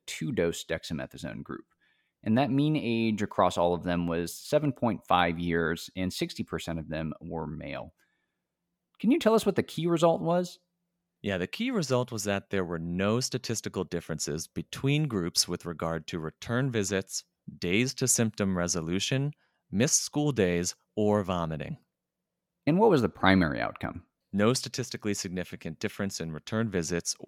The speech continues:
Speaker 2: for persistent or worsening asthma symptoms between the groups.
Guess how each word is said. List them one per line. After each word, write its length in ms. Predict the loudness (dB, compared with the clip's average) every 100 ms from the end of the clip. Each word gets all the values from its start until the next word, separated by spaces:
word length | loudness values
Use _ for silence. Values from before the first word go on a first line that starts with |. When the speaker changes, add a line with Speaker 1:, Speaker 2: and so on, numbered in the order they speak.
| _
Speaker 2:
for 340 | -2 0 0
persistent 680 | -2 -6 -4 -2 0 0 -2
or 120 | -2
worsening 500 | -2 -4 -2 -4 -6 -6
asthma 360 | -6 -6 -6
symptoms 560 | -6 -6 -6 -4 -4 -8
between 720 | -10 -10 -10 -6 -4 -2 -4
the 100 | -8
groups. 500 | -10 -12 -10 -12